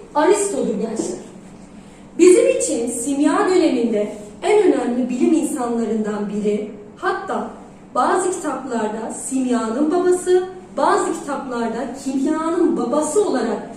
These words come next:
geçen kişi gençler Cabir bin Hayyan'dır.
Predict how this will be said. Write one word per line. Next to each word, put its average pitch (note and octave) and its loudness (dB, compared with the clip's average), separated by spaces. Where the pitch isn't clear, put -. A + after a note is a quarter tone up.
geçen F4+ 2
kişi B3+ -6
gençler B3+ -2
Cabir F4+ 2
bin D#4 4
Hayyan'dır. A3 -6